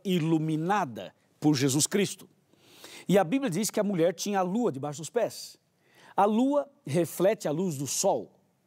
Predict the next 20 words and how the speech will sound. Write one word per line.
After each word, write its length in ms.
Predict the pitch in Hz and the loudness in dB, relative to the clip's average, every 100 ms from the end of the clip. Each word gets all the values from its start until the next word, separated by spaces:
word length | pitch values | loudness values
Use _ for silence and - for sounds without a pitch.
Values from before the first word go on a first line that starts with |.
| _ _ - | _ _ 0
A 100 | 165 | 2
lua 340 | 160 233 233 | 2 2 2
não 200 | 185 175 | 0 -2
tem 180 | 185 185 | -2 -2
luz 240 | 160 - | -2 -4
própria, 560 | - - 196 - 98 - _ _ - | -4 -2 -2 -4 -12 -14 _ _ -2
ela 160 | 170 180 | 2 4
depende 440 | 165 - 190 165 | 2 0 -2 -2
do 80 | 131 | -4
sol. 440 | - 202 156 90 _ _ - - | -2 0 -2 -6 _ _ -20 -6
Então, 240 | 170 196 185 | -2 0 2
nesse 300 | 214 - 208 | 2 0 -2
caso, 340 | 165 160 151 | 0 0 0
a 60 | 208 | -2
lua 400 | 165 165 196 196 _ - | 0 -2 -2 -6 _ -8
representa 840 | - 190 196 226 170 156 156 185 | 0 2 4 2 2 0 0 0
Jesus 840 | 156 117 202 135 120 170 202 - - _ _ | -2 2 2 2 -4 -4 -2 -4 -6 _ _
no 160 | 170 165 | 0 0
Velho 540 | 120 120 214 254 220 | 0 2 4 2 0
Testamento, 880 | 180 160 - 214 165 156 151 214 240 | -4 -6 -2 -2 0 -2 -2 -4 -6